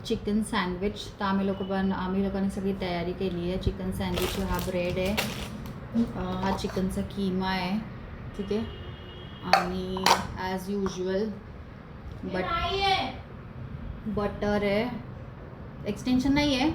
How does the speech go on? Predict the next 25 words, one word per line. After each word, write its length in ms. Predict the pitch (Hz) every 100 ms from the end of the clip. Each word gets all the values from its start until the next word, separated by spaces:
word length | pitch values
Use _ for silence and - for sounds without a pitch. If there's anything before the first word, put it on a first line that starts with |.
| - - - - - - - - - -
ते 120 | 294 294
तिकडचं 420 | 277 311 - 330
म्हणजे, 380 | 330 320 311 294
अ, 220 | 277 262
शेवटच्या 400 | 269 262 262 302
रूममधले 400 | 294 277 277 269
ते 220 | 285 294 277
बघ 140 | 285
बरं 280 | 285 269 247
ते. 120 | 247
मला 140 | 262
वाटतं 180 | 302 302
इथे 240 | 339 330 311
ह्या 100 | 302
टेबलच्या 520 | 302 302 285 294 330
आतमध्ये 420 | 294 - 285 294
असेल 200 | 294 294
कुकू 420 | 269 - 196 -
खाली. 240 | 247 226 233
हे 280 | 220 - 233
बघ, 140 | 262 - - - - - - - - - - - -
हे 100 | 240
बटर 460 | 226 233 226 226 220
आहे 140 | 220 269 262 - -
आणि 640 | 190 202 208 214 214 220